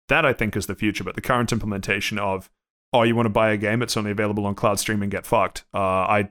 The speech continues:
I think that's really shitty and poorly done, and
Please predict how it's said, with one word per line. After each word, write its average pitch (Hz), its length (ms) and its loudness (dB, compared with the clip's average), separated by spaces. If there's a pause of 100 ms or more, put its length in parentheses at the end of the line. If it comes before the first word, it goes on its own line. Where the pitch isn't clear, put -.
(100)
I 107 80 2
think 104 240 -4
that's 98 400 -2 (680)
really 110 360 2
shitty 151 640 0 (100)
and 104 400 -2
poorly 113 320 2
done, 110 340 2
and 104 380 -4